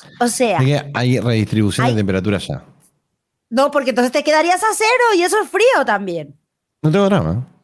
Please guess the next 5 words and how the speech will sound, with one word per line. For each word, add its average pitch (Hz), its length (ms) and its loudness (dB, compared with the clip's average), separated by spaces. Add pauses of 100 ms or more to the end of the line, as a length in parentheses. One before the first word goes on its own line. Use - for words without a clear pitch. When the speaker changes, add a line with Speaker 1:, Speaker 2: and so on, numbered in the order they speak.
(340)
Speaker 1:
Bueno, 196 400 0
bien, 208 340 -2
pues, 202 300 0
eh, 208 420 -2
bien. 339 440 -4